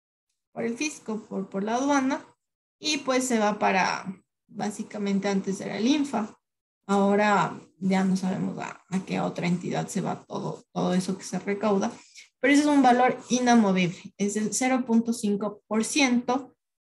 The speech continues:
y esto se grava al cien por ciento de las importaciones. El ad valorem puede o no puede pagarse, puede ser liberatorio o no liberatorio. Em,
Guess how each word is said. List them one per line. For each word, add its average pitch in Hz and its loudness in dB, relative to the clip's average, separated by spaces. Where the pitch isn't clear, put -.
y 277 2
esto 285 -2
se 233 0
grava 220 2
al 196 -2
cien 262 2
por 247 0
ciento 196 0
de 175 0
las 156 -4
importaciones. - -14
El 247 2
ad 240 6
valorem 269 2
puede 302 0
o 240 2
no 202 0
puede 208 -2
pagarse, 190 -4
puede 214 0
ser 214 2
liberatorio 202 2
o 208 0
no 190 2
liberatorio. 190 -2
Em, 196 0